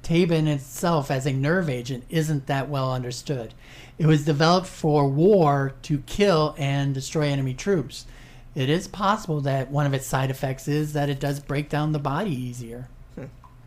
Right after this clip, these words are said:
Speaker 2: Okay.
Speaker 1: Even stranger, the Central Intelligence Agency, the C I A, became involved with the mystery of the Orang Medan at one point during all of this hype.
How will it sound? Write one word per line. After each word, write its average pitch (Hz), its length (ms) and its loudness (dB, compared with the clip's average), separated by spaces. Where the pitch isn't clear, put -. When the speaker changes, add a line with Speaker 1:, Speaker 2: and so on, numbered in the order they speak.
Speaker 2:
Okay. - 220 -14
Speaker 1:
Even 180 560 2
stranger, 151 880 2
the 147 100 0
Central 190 440 2
Intelligence 160 760 2
Agency, 131 560 -4
the 135 140 -4
C 170 240 -4
I 156 120 2
A, 180 340 4
became 139 360 0
involved 127 460 0
with 135 120 -6
the 147 60 -2
mystery 131 400 0
of 127 80 -2
the 127 100 -2
Orang 131 280 0
Medan 127 340 -4
at 120 140 -8
one 151 300 2
point 143 540 0
during 151 340 0
all 135 280 0
of 120 140 -4
this 120 160 -6
hype. 165 420 -4